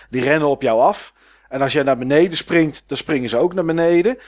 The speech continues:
Spring jij weer omhoog, springen ze niet meer mee. En rennen ze de kant op die ze initieel aan het oprennen waren.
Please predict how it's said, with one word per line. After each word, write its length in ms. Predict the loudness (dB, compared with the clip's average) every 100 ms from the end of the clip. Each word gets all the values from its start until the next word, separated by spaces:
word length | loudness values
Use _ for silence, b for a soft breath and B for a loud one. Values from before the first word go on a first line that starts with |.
| B B
Spring 320 | -6 -2 0
jij 120 | 2
weer 180 | 2 0
omhoog, 480 | 0 2 2 2 -4
springen 420 | -10 -4 -2 -2
ze 100 | -2
niet 200 | -4 -2
meer 140 | -4
mee. 360 | 0 2 2 -2 B B _
En 140 | -2
rennen 260 | 2 0 -2
ze 100 | -6
de 80 | -2
kant 300 | 0 0 0
op 280 | 0 -2 -6 _
die 300 | -8 -4 -2
ze 280 | 0 0 0
initieel 600 | -4 -4 -2 0 2 2
aan 100 | -2
het 100 | 0
oprennen 440 | -2 0 -2 0
waren. 460 | -2 -2 -2 -6 -10